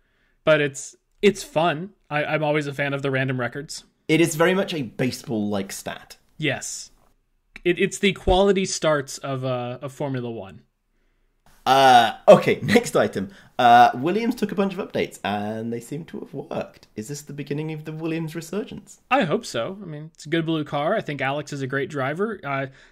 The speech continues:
Speaker 1: he was definitely my vote for driver of the day today, and he won driver of the day, and I think he deserved it.
Speaker 2: He also recently had his contract renewed.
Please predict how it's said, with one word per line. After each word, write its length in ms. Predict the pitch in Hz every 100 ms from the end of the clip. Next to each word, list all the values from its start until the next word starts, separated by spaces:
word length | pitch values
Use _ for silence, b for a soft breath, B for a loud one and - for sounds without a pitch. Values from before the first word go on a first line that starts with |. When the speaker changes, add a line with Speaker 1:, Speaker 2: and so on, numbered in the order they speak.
| b -
Speaker 1:
he 100 | 180
was 140 | 180
definitely 360 | 180 185 185 151
my 200 | 147 156
vote 200 | 160 131
for 120 | 147
driver 340 | 143 143 143
of 100 | 135
the 80 | 131
day 200 | 123 135
today, 360 | 160 160 233 160
and 240 | 120 113
he 120 | 139
won 240 | 131 135 139
driver 320 | 143 139 147
of 40 |
the 80 | 143
day, 280 | 135 151 202
and 100 | 131
I 80 | 123
think 300 | 139 127 -
he 300 | 151 147 135 _ -
deserved 360 | 147 131 226 135
it. 180 | 101 _ _ _ _ _ _ _ -
Speaker 2:
He 180 | 165 196
also 320 | 185 196 202
recently 440 | 160 170 208 208
had 140 | 165 170
his 120 | 160
contract 500 | - 196 196 - -
renewed. 380 | 220 - -